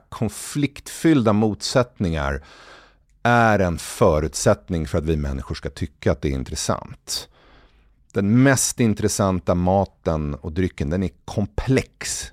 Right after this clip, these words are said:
i sin sammansättning. Det händer någonting som inte händer med annat. De mest intressanta relationerna är komplexa. Det händer något som inte händer med andra människor.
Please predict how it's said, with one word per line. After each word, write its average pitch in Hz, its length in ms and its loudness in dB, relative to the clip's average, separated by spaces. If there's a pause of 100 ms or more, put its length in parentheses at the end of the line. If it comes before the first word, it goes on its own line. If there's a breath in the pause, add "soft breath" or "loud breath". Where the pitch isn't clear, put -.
(140)
i - 100 -6
sin 76 180 -6
sammansättning. 65 800 -6 (340 soft breath)
Det - 80 -2
händer 101 480 4
någonting 78 540 -4
som 76 180 -6
inte 71 180 -6
händer 82 400 -4
med 60 120 -8
annat. 55 380 -16 (280 loud breath)
De 95 100 -6
mest - 220 -2
intressanta 98 580 0
relationerna 95 960 2 (460 loud breath)
är - 60 -10
komplexa. - 840 0
Det 85 80 0
händer 107 480 0
något 71 220 -4
som 82 160 -4
inte 71 180 -6
händer 95 380 0
med 71 120 -2
andra 64 200 -10
människor. 60 540 -12